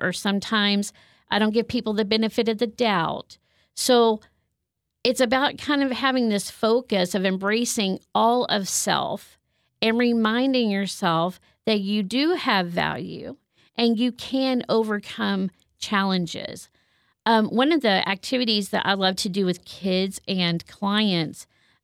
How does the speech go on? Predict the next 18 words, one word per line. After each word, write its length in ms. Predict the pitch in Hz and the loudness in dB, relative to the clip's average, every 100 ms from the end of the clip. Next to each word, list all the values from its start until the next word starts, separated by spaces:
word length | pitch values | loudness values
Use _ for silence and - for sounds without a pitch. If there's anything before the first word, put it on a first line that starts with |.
| - | -2
uh, 140 | 185 | -2
we're 140 | - 185 | 0 0
not 200 | 180 196 | 2 2
gonna 160 | 233 | 0
read 200 | 220 214 | 2 4
all 240 | 185 180 190 | 4 4 2
of 100 | 202 | 0
these 300 | 262 294 - | 0 0 -2
because, 480 | 214 - 214 185 185 | -6 -2 0 0 0
um, 200 | 185 175 | 0 0
there's 240 | 170 226 - | 0 -2 0
fifty 380 | 208 175 214 240 | -4 -4 -2 -4
positive 480 | - 196 190 202 | 0 0 0 -4
traits 400 | - - 277 233 | -6 -2 -2 0
on 120 | 185 208 | 2 2
this 140 | 220 | 0
paper, 540 | - 262 262 - 196 | 0 0 0 0 0
but 280 | 190 190 180 | 2 0 0